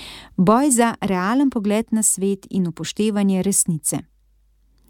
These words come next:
V nevarnosti smo, da živimo v virtualni resničnosti, ki je drugačna od prave resničnosti.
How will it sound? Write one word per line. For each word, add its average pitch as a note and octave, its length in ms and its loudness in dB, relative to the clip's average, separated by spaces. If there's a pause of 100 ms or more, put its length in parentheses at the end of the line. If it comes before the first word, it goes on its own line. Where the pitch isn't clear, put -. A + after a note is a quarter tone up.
(540)
V A3 80 6
nevarnosti A3+ 720 0
smo, F#3 400 0
da F#3 140 0
živimo F#3 580 0
v F#3 120 2
virtualni F#3+ 720 2
resničnosti, G3 760 0
ki - 160 -2
je G3+ 100 4
drugačna G#3 640 0
od D#3+ 120 -8
prave E3 340 -4
resničnosti. E3 840 -4